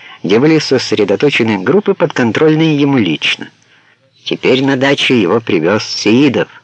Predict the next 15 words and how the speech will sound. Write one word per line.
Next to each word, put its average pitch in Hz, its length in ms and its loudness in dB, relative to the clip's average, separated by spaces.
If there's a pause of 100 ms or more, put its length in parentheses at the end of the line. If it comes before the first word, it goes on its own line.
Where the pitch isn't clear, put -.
(280)
заменивший 92 640 -2
Багирова 147 580 0 (440)
на 110 100 -2
время 120 300 2
его 98 180 0
отсутствия. - 680 -8 (2250)
Равух 110 380 2
Сеидов 117 500 2 (680)
был 98 240 0
владельцем 110 840 0
целой 170 380 2
сети 147 400 0
ресторанов 131 580 0
и 127 80 0
баров. 98 540 -6